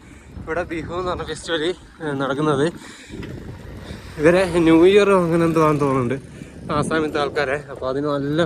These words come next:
ഫുള്ള് പരിപാടികളായിരിക്കും. ആ, എത്രാം തീയതിക്കായിരുന്നു? ഏപ്രിൽ പതിനാല്, നമ്മുടെ വിഷുവിൻ്റെ കറക്റ്റ് സമയത്ത്, പതിനാല്, പതിനഞ്ച്, പതിനാറ് ആ ദിവസത്തിലാണ് ഇവിടെ ഫെസ്റ്റിവൽ നടക്കുന്നത്. ഇവിടുത്തെ ഗ്രാമങ്ങളാട്ടോ ഇതൊക്കെ കാണുന്നത്.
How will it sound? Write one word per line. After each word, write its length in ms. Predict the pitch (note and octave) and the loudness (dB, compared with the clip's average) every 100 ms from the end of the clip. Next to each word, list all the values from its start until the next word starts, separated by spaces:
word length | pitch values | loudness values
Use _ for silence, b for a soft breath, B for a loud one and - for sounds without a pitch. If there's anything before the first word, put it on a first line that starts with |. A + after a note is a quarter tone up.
| D3+ | 0
ഫുള്ള് 280 | D#3+ D#3 E3 | 0 2 4
പരിപാടികളായിരിക്കും. 720 | D#3+ D3+ D#3 D3 C#3+ A#2+ B2+ E3 B B B B B B - | 4 4 6 6 4 4 0 -2 B B B B B B -4
ആ, 40 | D3 C3+ C3 C3+ B2+ A2 - | 0 2 2 0 -2 -6 -8
എത്രാം 300 | C3 C#3+ D3 D#3 | -2 2 4 4
തീയതിക്കായിരുന്നു? 600 | D#3+ D#3+ - D#3+ D#3 F#3+ - - B B B B B - - D3+ | 2 2 2 2 4 0 -2 -14 B B B B B -14 2 6
ഏപ്രിൽ 320 | D3 C#3+ F#3+ E3 | 6 8 6 8
പതിനാല്, 420 | D3+ D#3 D#3+ E3 C#3 | 8 8 6 6 4
നമ്മുടെ 200 | C#3+ D#3 | 4 2
വിഷുവിൻ്റെ 280 | D3+ D#3+ E3+ D3+ | 2 2 2 2
കറക്റ്റ് 240 | C3+ - D3+ | 0 -2 -2
സമയത്ത്, 260 | C#3 A#2 A#2+ | -2 -2 -2
പതിനാല്, 380 | C3 C#3 D#3+ E3+ D#3+ | 0 0 0 0 -2
പതിനഞ്ച്, 360 | C#3+ D3 C#3+ C#3+ | 0 0 -2 -4
പതിനാറ് 360 | B2 C3+ C3+ A#2+ B B B B - | -4 -2 -2 -4 B B B B -2
ആ 60 | C#3+ D#3 | 2 2
ദിവസത്തിലാണ് 360 | D#3+ E3 C#3+ B2+ | 2 2 2 0
ഇവിടെ 140 | C#3 C3+ | -4 -6
ഫെസ്റ്റിവൽ 320 | C#3+ - D#3 D3 | -8 -6 -2 -2
നടക്കുന്നത്. 380 | C#3 C3 C#3 D3+ - B B B B B - | -2 -2 0 -2 -4 B B B B B -4
ഇവിടുത്തെ 200 | C#3 C#3 | 0 4
ഗ്രാമങ്ങളാട്ടോ 520 | C#3+ B2+ D3 D#3 C#3+ B2 | 4 4 4 4 4 0
ഇതൊക്കെ 280 | A#2+ - D3+ C3+ | -4 -4 -2 0
കാണുന്നത്. 360 | C#3+ D#3+ D3+ | -2 -2 -2